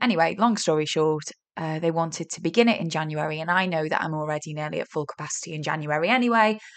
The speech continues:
so I politely declined the work. And they got back to me and said, "That is so, your candor is so refreshing." I thought, "What a shame.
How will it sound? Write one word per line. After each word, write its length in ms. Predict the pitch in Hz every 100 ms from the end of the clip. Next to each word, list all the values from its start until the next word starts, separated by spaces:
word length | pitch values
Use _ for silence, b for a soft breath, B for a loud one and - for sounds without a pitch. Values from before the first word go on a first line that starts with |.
| B
so 120 | - 226
I 200 | 220 226
politely 480 | - 165 160 165
declined 400 | 156 - 156 151
the 60 | 147
work. 340 | 170 180 -
And 140 | 190 180 B B B _
they 80 | 320
got 140 | 349
back 200 | - 330
to 80 | -
me 100 | 311
and 100 | 294
said, 280 | 294 247 233 - 262
"That 120 | 262
is 160 | 226 - -
so, 240 | 262 247
your 220 | 226 233
candor 640 | 233 - 247 247 214 165 160 170
is 120 | -
so 360 | - - 214
refreshing." 720 | 196 180 170 160 - 226 254 302 B B B B _ _
I 120 | -
thought, 300 | - 381 392
"What 140 | - -
a 40 |
shame. 720 | - - 320 311 247 147 135